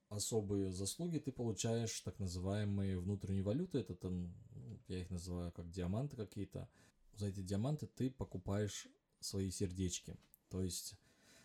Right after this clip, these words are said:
допустим, ну, там ты не можешь так сказать, что ты, допустим, сделал десять заданий, и у тебя,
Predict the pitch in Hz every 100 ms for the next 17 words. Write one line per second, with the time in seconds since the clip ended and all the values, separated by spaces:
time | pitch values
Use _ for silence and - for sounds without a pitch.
0 | - 98 101 95 92 98 92 90 87 87
1 | 85 58 - 127 147 - - 113 113 82
2 | 117 120 120 101 - 92 - 95 104 -
3 | 90 95 87 95 - 92 90 90 87 87
4 | 95 98 95 92 98 98 87 95 110 120
5 | 104 92 87 92 90 85